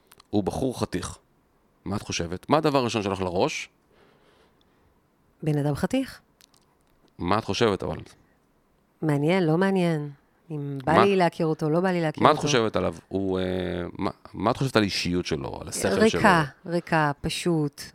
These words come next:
Speaker 2: משהו שהוא לא עמוק.
Speaker 1: בדיוק. בסדר? אז,
Speaker 2: פוסטר.
Speaker 1: אה, בדיוק, כזה בעיה ש-, ש-, שטחי, עסוק בעצמו, לא חכם.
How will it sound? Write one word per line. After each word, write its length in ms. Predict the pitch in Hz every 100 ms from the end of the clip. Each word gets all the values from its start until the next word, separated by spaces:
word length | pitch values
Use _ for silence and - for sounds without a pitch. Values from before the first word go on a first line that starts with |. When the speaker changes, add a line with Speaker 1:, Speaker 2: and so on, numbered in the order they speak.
| 165
Speaker 2:
משהו 280 | 175 175 180
שהוא 320 | - 175 170
לא 100 | 170 170
עמוק. 600 | 170 165 143 - - -
Speaker 1:
בדיוק. 460 | - 92 - - - _ _
בסדר? 240 | - 156
אז, 120 | 139 117
Speaker 2:
פוסטר. 500 | 196 156 - 156 135
Speaker 1:
אה, 40 | 135 - _ _
בדיוק, 340 | 190 247 240 -
כזה 140 | 170
בעיה 180 | 170 175
ש-, 100 | 180
ש-, 200 | 170 160
שטחי, 600 | 147 143 107 - 147 143
עסוק 220 | 120 117 104
בעצמו, 580 | 98 - 120 117 113 104
לא 60 |
חכם. 260 | 92 92